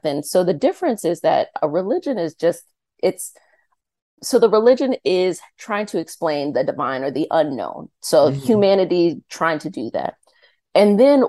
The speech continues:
Speaker 1: once they get an idea of what they think it is, a certain group of people, they'll come up with rules. And they'll say, and the rules are, are steeply based in that social structure in general. So they'll say, "This is what you can and what you can't do." The spiritual path is saying,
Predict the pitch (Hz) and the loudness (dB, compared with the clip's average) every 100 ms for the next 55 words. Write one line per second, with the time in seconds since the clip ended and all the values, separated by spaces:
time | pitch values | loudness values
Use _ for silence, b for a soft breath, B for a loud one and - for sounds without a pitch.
0 | - 170 226 427 - 392 165 - 196 - | -2 -2 0 0 2 2 2 2 2 2
1 | 180 - 151 170 170 160 - 151 143 - | -4 -4 -4 -2 0 0 0 -2 -4 -6
2 | 151 156 127 127 - 156 - 185 165 160 | -8 -4 0 0 -2 -4 0 0 -2 -8
3 | 160 170 - 151 - 139 - - - 196 | -8 -10 -10 -10 -4 -2 0 -2 -2 -4
4 | - 185 139 131 - - - _ - 160 | -4 -6 -4 -4 -4 -10 -16 _ -2 2
5 | 170 233 - 226 165 - 180 180 180 254 | 4 4 4 4 4 4 2 2 2 2
6 | 302 180 - 170 - - 220 - 208 170 | 4 2 2 0 -4 -8 -8 -4 -4 -2
7 | 147 170 - 165 156 143 - _ _ - | -2 -2 -4 -6 -4 -6 -8 _ _ -18
8 | - 190 180 170 160 143 - - 139 - | -4 -2 -2 -2 -4 -6 -10 -4 -4 -4
9 | - 110 156 175 175 - - b b b | -10 -8 -6 -4 -4 -8 -12 b b b
10 | 190 180 175 180 175 165 190 - 160 - | 2 2 4 6 4 4 -4 -6 -12 -6
11 | 202 175 170 151 - - 120 - - - | -2 0 0 -4 -8 -12 -10 -8 -6 -8
12 | _ _ _ _ _ _ - - 180 - | _ _ _ _ _ _ -16 -4 -2 -2
13 | - 208 403 - - - 123 - - - | 2 4 4 2 0 0 0 0 -4 -4
14 | 135 131 147 | -4 -2 -4